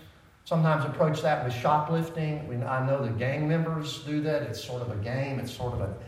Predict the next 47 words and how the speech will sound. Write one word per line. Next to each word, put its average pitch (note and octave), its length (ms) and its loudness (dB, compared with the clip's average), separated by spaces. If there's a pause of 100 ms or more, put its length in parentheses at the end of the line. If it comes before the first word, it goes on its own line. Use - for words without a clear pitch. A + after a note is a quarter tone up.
(520)
a, A2+ 140 -8
a A2 400 -6
way C#3 260 6
of B2+ 80 0
being B2+ 220 0
accepted. E3 920 0 (1120)
I, C#3+ 300 2
I D3+ 40 8
heard F3 300 10
this C3+ 220 2
kind D3+ 260 2
of - 80 -2
crazy E3+ 380 6
story B2+ 340 0
about B2 320 2
a A#2+ 40 0
guy C#3+ 400 6
who, A#2+ 240 0 (540)
who D3+ 120 6
was C3+ 240 2
stealing D#3 480 8
from C3 420 4
the A#2+ 80 4
lumber C3+ 540 8
yard A2+ 400 4
that A#2 220 -2
he C3 100 0
worked A#2+ 460 2
from. G2+ 260 -2
And A#2 80 -2
he E3+ 60 0
was - 120 -2
stealing D3 400 0
lumber. G3 440 2 (580)
And A#3+ 100 6
he'd F4+ 120 6
been F#3+ 120 6
doing F3+ 180 12
it - 80 6
for C3 80 0
several D#3+ 400 8
years, F3 460 8
and, D#3+ 240 2
and D#3 160 2
finally A3 440 6
his C3+ 140 2
conscience, E3 560 2